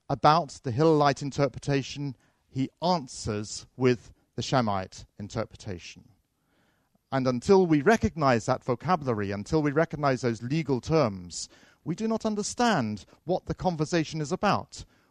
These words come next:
We, it is like listening to someone on the f-, telephone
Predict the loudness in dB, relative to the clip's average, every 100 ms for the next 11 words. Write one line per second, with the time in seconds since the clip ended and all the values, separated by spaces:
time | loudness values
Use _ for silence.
0 | -2 0 0 -4 -8 -6 -2 -2 -2 -4
1 | -4 -4 -8 -4 -2 0 0 -2 -4 -6
2 | -4 2 2 4 0 0 -4